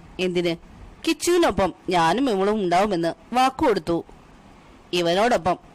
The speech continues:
ഞങ്ങൾ നിന്നെ അന്വേഷിക്കാൻ തുടങ്ങി. എന്റെ ഒരു ഫ്രണ്ട് പറഞ്ഞാണ്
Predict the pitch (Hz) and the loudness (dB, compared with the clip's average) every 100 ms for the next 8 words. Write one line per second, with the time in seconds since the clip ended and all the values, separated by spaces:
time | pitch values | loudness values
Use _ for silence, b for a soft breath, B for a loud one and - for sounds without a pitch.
0 | - 262 285 294 349 240 190 - - 175 | -6 -2 0 2 2 0 -2 -4 -4 -2
1 | 165 160 196 240 240 175 165 165 - - | 0 -2 -2 -2 0 -2 -2 -4 -6 -18
2 | - - - - - - - - 294 339 | -20 -20 -20 -20 -20 -20 -12 -2 2 2
3 | 302 294 262 180 202 240 196 180 175 | 2 0 0 -2 0 0 0 0 -2